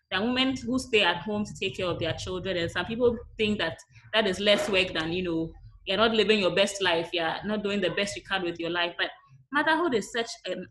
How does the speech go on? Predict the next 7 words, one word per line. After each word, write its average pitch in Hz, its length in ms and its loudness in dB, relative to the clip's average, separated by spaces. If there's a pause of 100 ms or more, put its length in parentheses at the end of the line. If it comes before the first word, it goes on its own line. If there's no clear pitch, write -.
honorable, 214 720 0 (760)
um, 165 480 -4
you 196 160 -4
know, 170 300 -2
um, 160 600 -6 (100)
role 185 480 4
to 175 100 -8